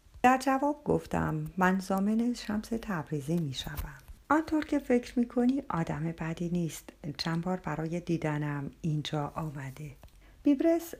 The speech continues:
در حالی که پوزخند می‌زد گفت:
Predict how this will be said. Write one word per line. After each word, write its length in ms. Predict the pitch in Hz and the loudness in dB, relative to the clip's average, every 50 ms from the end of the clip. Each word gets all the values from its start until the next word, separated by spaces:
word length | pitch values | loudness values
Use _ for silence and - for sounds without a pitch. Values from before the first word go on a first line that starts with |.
| - - - | -10 -4 2
در 180 | - 185 180 180 | 6 6 6 6
حالی 200 | 175 180 175 185 | 4 0 0 0
که 140 | 180 208 202 | 0 -2 -4
پوزخند 560 | 202 - 202 190 - - - - 196 190 196 | -2 -2 -4 -4 -4 -8 -8 -6 -4 -4 -2
می‌زد 500 | 196 196 202 196 202 - 214 220 220 226 - - - _ _ - - - - | -2 -4 -4 -4 -4 -2 -2 -2 -2 -4 -6 -12 -20 _ _ -20 -20 -12 -6
گفت: 420 | - 151 156 156 156 156 - - | -4 -4 -2 -4 -4 -8 -12 -18